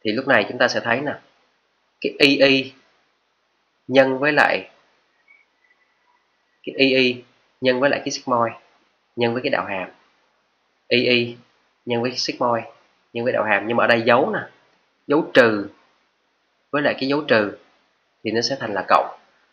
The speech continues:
Như vậy nó sẽ là cộng y y nhân với sigmoid nhân với đạo hàm. Ở đây là trừ y y nhân với sigmoid nhân với đạo hàm. Do đó cái đại lượng này nó sẽ khử nhau.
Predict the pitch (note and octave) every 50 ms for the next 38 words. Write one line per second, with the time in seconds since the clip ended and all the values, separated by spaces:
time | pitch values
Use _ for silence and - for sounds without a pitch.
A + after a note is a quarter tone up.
0 | _ B2+ A#2+ - G#2+ A2 A#2+ - C3 A#2+ A2+ - - - D2+ D#2 - - A#2+ A#2+
1 | A2+ A#2+ B2 A#2+ A#2+ A#2+ A#2+ A#2+ _ _ _ _ _ _ _ _ _ _ _ -
2 | A#2+ A#2+ A#2+ C3+ C3 - D3+ - C3 A#2+ A#2 A#2 A2+ A2+ - - _ _ _ _
3 | _ _ _ _ _ _ - A#2+ A2+ B2+ C3 A2 F#2 F#2+ G#2 G2 F#2+ F#2 - -
4 | _ _ _ _ _ _ _ _ _ _ _ _ _ - G#2+ A#2 B2+ B2 A#2+ A#2+
5 | A2 G2 - - _ - - A2+ A2 G#2+ G2+ G2+ G2+ _ _ _ _ _ _ _
6 | _ _ _ _ _ _ _ _ _ _ _ _ _ _ _ _ _ _ _ _
7 | _ _ _ _ _ _ - B2 A#2+ A#2+ A#2 A#2 A#2 A2+ - - _ _ _ _
8 | _ _ _ _ _ _ _ _ B2 A#2+ A#2+ B2+ B2 - C3+ - C3 B2 A#2 A#2
9 | A2+ A2 - _ _ _ _ _ _ _ _ - A#2 A#2 B2+ B2+ - G2 G#2 G#2
10 | G2+ F#2+ E2+ - - - - A2 A2+ G#2+ A2+ A2+ A#2+ - - - - - - G2
11 | E2+ D#2+ F#2 G2+ F#2+ F#2+ F#2+ G#2 A2+ - A2 G2 - - E2 E2+ A2+ A#2+ A2 G#2